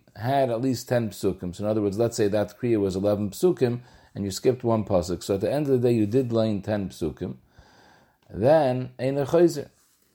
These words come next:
You're yotze the kriya satayr, although you skipped a whole pasuk. And the Mishabura adds, it's also b'tanai that the three aliyahs that were oily, each one lane three psukim.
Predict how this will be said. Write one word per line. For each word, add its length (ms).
You're 320
yotze 320
the 80
kriya 180
satayr, 460
although 260
you 140
skipped 480
a 120
whole 300
pasuk. 380
And 220
the 40
Mishabura 340
adds, 360
it's 120
also 320
b'tanai 760
that 400
the 140
three 240
aliyahs 520
that 120
were 220
oily, 320
each 260
one 200
lane 200
three 220
psukim. 420